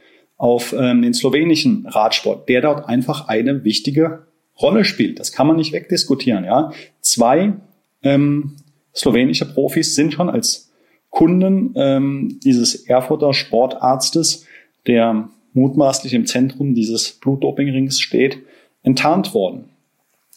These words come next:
Andere Spuren führen nach Slowenien. Acht von neunzehn Radsportlern, slowenischen Radsportlern, ähm, die im vergangenen Jahrzehnt in der World Tour angetreten sind, sind irgendwann mal gesperrt worden, sei es vor, während oder nach ihrer Profi,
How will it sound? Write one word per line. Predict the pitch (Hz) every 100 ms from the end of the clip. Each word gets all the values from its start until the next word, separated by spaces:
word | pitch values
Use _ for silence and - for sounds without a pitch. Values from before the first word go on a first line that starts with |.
| -
Andere | 135 160 180 139
Spuren | - 143 113 110
führen | 110 98
nach | 98
Slowenien. | - 101 98 98 92 92 - _ - - _ _
Acht | - 165 - -
von | 165 156
neunzehn | 131 156 160 165 160 - - _ _
Radsportlern, | 123 120 156 - 170 170 - 170 180 - - _ _ _ _ -
slowenischen | - 117 147 151 147
Radsportlern, | 120 131 - 156 151 160 165 156 - _ _ _ _ _
ähm, | 160 151 131
die | 127
im | 131
vergangenen | 127 110 127 147
Jahrzehnt | 123 - - 147 156
in |
der | 120 107
World | 123 -
Tour | 139
angetreten | 120 123 127 139 143
sind, | 147 151 -
sind | 123 -
irgendwann | 139 165 165 131
mal | 139 135
gesperrt | 143 - 147 185 -
worden, | 101 95 98
sei | 107
es | 107
vor, | - 131 143 156 156 - -
während | 127 131 143 -
oder | 123
nach | 127 151 151
ihrer | 151 113
Profi, | - 104 - 95